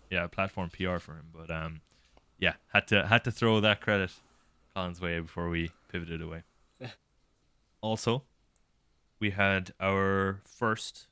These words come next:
Speaker 1: Odyssey Master Lifter compete. Um,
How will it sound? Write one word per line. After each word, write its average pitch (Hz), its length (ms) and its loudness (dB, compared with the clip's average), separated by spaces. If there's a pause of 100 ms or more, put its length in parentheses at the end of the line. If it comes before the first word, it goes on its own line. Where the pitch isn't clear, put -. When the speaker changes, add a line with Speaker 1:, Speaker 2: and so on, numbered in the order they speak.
(200)
Speaker 1:
Odyssey 104 540 -2 (120)
Master 92 520 -6 (100)
Lifter 92 420 -8 (180)
compete. 98 360 -12 (500)
Um, 87 680 -4